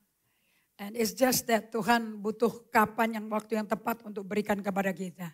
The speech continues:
And apa yang dia berikan kepada kita tergantung kapan kita mau dengar. Kadang-kadang dia udah teriak, kita nggak dengar-dengar. Oke? So,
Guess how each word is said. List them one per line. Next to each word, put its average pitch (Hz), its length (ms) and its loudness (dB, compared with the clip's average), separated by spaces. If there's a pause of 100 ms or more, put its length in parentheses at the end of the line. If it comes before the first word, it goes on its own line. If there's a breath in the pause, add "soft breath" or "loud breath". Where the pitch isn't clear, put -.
(920)
And 220 240 -4
apa 233 260 6
yang 240 140 4
dia 226 100 6
berikan 233 380 4
kepada 220 240 4
kita 233 240 2
tergantung 220 560 0
kapan 220 320 0
kita 214 160 -2
mau 208 160 -2
dengar. 180 480 -6 (560 soft breath)
Kadang-kadang 240 400 4
dia 254 160 8
udah 220 100 0
teriak, 240 400 4
kita 233 160 0
nggak 208 220 -2
dengar-dengar. 185 640 -6 (720)
Oke? 226 340 -8 (540 soft breath)
So, 220 500 4